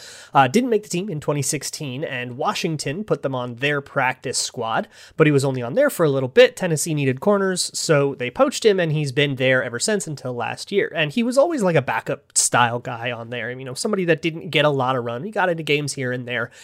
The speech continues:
as they needed some, like, spot duty, but he really has a penchant for, like, coming into one play a game, but making a huge play on that play. S-, like, there was a game in twenty seventeen, uh, they were playing the Dolphins. He gets one snap, and it's a tip drill I N T that he <laughs> almost houses.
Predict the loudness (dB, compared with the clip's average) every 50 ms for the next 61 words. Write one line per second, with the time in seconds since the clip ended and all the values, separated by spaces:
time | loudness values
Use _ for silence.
0 | -20 -6 0 2 2 2 4 2 0 0 0 -2 -4 -4 -4 -4 -4 -6 -6 -6
1 | -8 -8 -8 -4 0 2 4 4 4 2 0 -2 -2 -2 -4 -6 -8 -12 -20 -20
2 | 2 _ 6 8 8 6 4 4 0 -2 0 0 2 2 2 2 2 2 0 -2
3 | -2 -4 -4 -4 -4 -4 -4 -4 -6 -6 -8 -12 0 4 6 6 6 6 4 2
4 | 0 0 2 2 2 2 2 -2 -8 -16 -20 -20 -20 -20 _ _ 0 2 4 6
5 | 6 6 6 4 6 6 6 6 6 4 2 2 0 0 2 4 4 6 4 4
6 | 2 2 0 0 0 -2 -2 -2 -2 0 0 -2 0 0 0 2 0 0 0 0
7 | -2 -2 -2 -4 0 4 6 8 8 8 6 4 2 0 0 -2 -2 -2 -2 0
8 | 0 0 0 -4 _ -4 -2 0 2 2 2 0 0 -4 -8 _ -14 -8 0 2
9 | 2 2 4 4 2 2 2 2 0 -2 0 0 0 0 0 0 0 0 0 2
10 | 4 4 4 2 0 -4 -4 -2 0 0 0 -2 -4 -2 0 0 0 0 0 -2
11 | -4 -4 -4 -4 -2 -2 -2 -2 2 4 4 6 4 4 2 0 0 0 0 -2
12 | -4 -4 -4 -8 -10 -8 -4 -2 0 0 0 0 0 2 2 4 4 2 2 2
13 | 2 2 2 2 0 -4 -4 -4 -4 -4 -4 -4 0 0 0 0 2 6 6 6
14 | 6 6 4 2 2 2 2 2 0 -2 -4 -2 -2 -2 -2 -2 -4 -2 2 4
15 | 4 4 4 2 0 0 0 0 -2 -4 -6 -6 -6 -6 -6